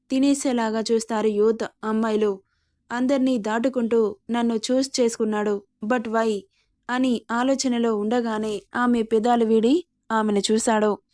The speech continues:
ఇలా బుర్రపాడు చేసుకునే బదులు ఈ మూమెంట్‌ని ఆస్వాదించొచ్చుగా అని లిప్ కార్నర్‌కి అంటిన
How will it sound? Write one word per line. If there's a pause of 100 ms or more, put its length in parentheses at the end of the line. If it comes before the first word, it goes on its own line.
(540)
ఇలా
బుర్రపాడు
చేసుకునే
బదులు (640)
ఈ
మూమెంట్‌ని (200)
ఆస్వాదించొచ్చుగా (420)
అని
లిప్
కార్నర్‌కి
అంటిన